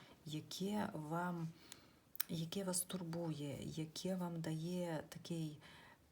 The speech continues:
м, негативний настрій. І ви після цього періоду,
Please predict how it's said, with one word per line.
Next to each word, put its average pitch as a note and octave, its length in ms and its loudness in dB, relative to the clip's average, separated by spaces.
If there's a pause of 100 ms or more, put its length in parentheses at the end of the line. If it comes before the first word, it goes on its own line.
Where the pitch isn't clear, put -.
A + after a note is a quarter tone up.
м, - 420 -4 (320)
негативний F#3 720 2
настрій. - 760 0 (600)
І E3 220 2
ви E3+ 380 2 (840)
після D#3+ 600 2 (180)
цього E3 280 0
періоду, D#3+ 680 0